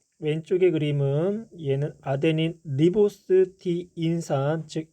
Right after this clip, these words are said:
에이디피, 거기에 무기 인산이 결합하면 아데닌 리보스 트리인산, 에이티피가 되는 과정,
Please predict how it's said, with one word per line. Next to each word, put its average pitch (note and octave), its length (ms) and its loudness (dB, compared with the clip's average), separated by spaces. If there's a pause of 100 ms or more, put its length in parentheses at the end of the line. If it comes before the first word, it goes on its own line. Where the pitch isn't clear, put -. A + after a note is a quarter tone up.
에이디피, F3 2250 -2 (500)
거기에 E3+ 460 2 (100)
무기 F#3 520 -2
인산이 E3 840 -2 (360)
결합하면 D#3 960 0 (540)
아데닌 E3 680 0 (100)
리보스 D#3 1040 0 (480)
트리인산, C3+ 720 -2
에이티피가 F3 1000 0
되는 D3+ 460 -2 (140)
과정, C3+ 600 -2